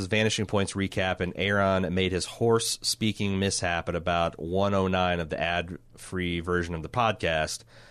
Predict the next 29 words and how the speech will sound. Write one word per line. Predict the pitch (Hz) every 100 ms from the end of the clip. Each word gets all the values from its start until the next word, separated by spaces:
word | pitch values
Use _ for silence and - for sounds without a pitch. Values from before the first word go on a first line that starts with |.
| - - -
Reminded | 120 165 175
me | 160
of |
a | 131
thought | 143 131
I've | 117
been | 113
put | - 120
off, | 113 110 104 - -
uh, | 95 95
emailing | 104 113 101 98
until | 87 - 90
now. | 98 92 73 67 -
What | 82 123
if | 170
we | 180
could | 151
put | 143
our | 123
consciousness | 120 113 - - 104 -
in | 92
other | 95 101
types | - 95 92 90
of |
bodies? | 85 120 110 71 71 - - - - - - -
Delos | 113 135 131
seemed | - 120
to | 107
f-, | - -